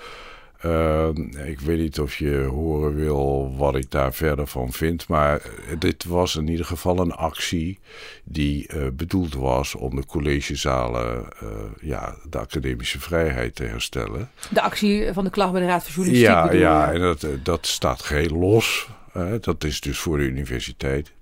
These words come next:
Speaker 2: Want de academische vrijheid st-, eh, loopt gevaar?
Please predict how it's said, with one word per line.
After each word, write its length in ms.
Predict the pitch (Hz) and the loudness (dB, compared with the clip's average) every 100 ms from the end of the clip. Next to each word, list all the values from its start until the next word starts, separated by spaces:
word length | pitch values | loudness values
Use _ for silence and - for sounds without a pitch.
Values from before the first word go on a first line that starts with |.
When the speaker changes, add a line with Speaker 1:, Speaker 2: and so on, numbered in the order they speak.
| - | -4
Speaker 2:
Want 220 | 202 196 | 2 4
de 80 | 214 | 4
academische 480 | 220 214 233 220 - | 2 2 2 2 -2
vrijheid 460 | - 220 208 214 - | 0 4 4 4 0
st-, 260 | - - | -4 -6
eh, 100 | 160 180 | -10 -6
loopt 320 | 220 220 220 | 2 4 2
gevaar? 460 | - 190 233 233 381 | 0 0 0 0 -2